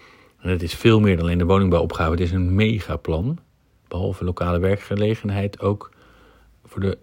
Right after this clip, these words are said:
verplaatsing van tienduizenden nieuwe bewoners. Want ja, die komen er allemaal wonen. Meer mensen dan er in heel Wassenaar of heel Krimpen aan de IJssel wonen,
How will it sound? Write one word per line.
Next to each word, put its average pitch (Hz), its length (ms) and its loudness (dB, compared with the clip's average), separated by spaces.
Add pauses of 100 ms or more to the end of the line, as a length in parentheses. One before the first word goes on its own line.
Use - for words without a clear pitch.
(100)
verplaatsing 98 720 -4
van 92 300 -4 (560)
tienduizenden 107 800 2
nieuwe 98 240 2
bewoners. 95 440 0
Want - 140 -4
ja, 107 60 0
die 101 100 -2
komen 110 180 2
er 104 60 -2
allemaal 104 220 0
wonen. 104 420 2 (160)
Meer 110 260 0
mensen 101 320 -2
dan 92 160 0
er 87 80 -2
in 90 160 0
heel 101 240 2
Wassenaar 98 440 0
of 90 100 -2
heel 95 200 2
Krimpen 95 320 -2
aan 87 60 0
de 87 60 0
IJssel 98 340 -4
wonen, 80 380 -2